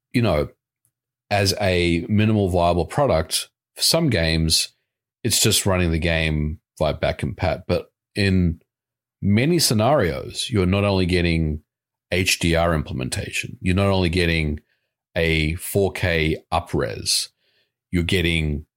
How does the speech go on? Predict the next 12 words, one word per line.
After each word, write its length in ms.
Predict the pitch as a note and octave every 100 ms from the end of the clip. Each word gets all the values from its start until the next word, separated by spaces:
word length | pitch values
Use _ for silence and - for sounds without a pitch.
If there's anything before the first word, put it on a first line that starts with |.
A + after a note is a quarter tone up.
| _ _ _ _ _ _ G#2+
double 300 | A2+ G#2+ F#2
frame 400 | - G2 F#2+ D#2+
rates. 580 | D#2 D2+ - - - - _ _
So 180 | - A#2+
we've 180 | B2 A2
been, 420 | B2 A#2 A2 A2 _ _ _ _ _ _ -
you 80 | B2
know, 240 | E2 C#2 - - A2+
customers 520 | C#3 D#3+ - C#3 A2
kind 200 | - A2
of 60 | F#2+
re-, 180 | E2+